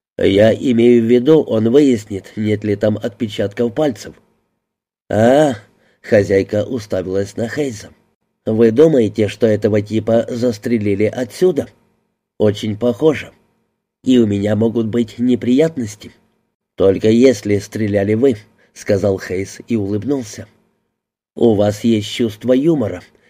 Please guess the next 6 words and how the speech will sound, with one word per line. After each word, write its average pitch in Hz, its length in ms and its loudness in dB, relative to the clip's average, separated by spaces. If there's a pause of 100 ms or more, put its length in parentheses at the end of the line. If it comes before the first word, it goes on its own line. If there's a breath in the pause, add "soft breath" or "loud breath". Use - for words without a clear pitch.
(140)
отметила 92 560 -2
хозяйка. 120 560 -4 (640)
Они 98 280 2
вышли 98 380 -2
из 113 140 -4
комнаты. 117 560 -4